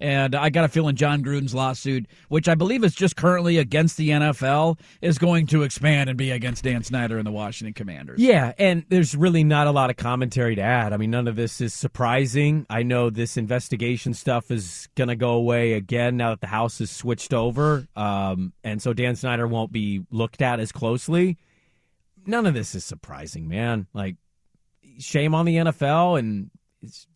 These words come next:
Speaker 2: get that dude out of the, out of the league. It's
Speaker 1: Yeah.
Speaker 2: just, it's, it's, it's, it's too bad for Washington football fan. You say, like, what player could come to your team?
Speaker 1: Yeah, this would get me to drop my fandom.
Speaker 2: Yeah, if he's my owner,
Speaker 1: I'm done for, until he's done.
Speaker 2: We,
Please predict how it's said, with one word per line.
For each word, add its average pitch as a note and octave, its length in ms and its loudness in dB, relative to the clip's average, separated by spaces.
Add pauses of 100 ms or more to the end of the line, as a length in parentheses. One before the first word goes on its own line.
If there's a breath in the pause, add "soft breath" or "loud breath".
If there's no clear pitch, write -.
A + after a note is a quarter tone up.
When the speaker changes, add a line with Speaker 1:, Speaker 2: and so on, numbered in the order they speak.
Speaker 2:
get - 160 -6
that E3+ 160 0
dude C#3+ 180 0
out C3 200 -4
of C#3+ 80 0
the, A2 200 -6
out A#2+ 120 -4
of C3+ 100 -4
the G2+ 60 -6
league. G#2+ 420 0
It's G2 160 -6
Speaker 1:
Yeah. C3 60 -2
Speaker 2:
just, - 160 -8
it's, G#2+ 180 -6
it's, C3 260 -6
it's, D3 280 -6
it's - 260 -4 (140)
too D4+ 160 -4
bad B3 200 2
for F3 120 0
Washington C3+ 460 2
football G#2 360 -4
fan. F#2 240 -6
You C#3+ 100 -4
say, D3+ 240 -2
like, A#2 200 -4
what B2+ 180 -2 (220)
player B2 280 -2
could - 140 -14
come A#2 160 -4
to G#2+ 60 -4
your G2+ 80 -4
team? G#2+ 460 -2
Speaker 1:
Yeah, C3+ 180 -2
this E3 320 2
would D#3+ 180 6
get D3 160 2
me C#3 140 2
to B2+ 100 -2
drop B2 240 -2
my A#2+ 120 -4
fandom. G#2 540 -6
Speaker 2:
Yeah, D3 380 2
if A2+ 80 -6
he's D3 300 2
my E3+ 220 4
owner, F#3+ 600 2
Speaker 1:
I'm D3 140 -2
done C#3+ 200 4
for, C3 160 -4
until C#3 280 2
he's A#2+ 180 -4
done. G2+ 300 -6
Speaker 2:
We, D#3 260 4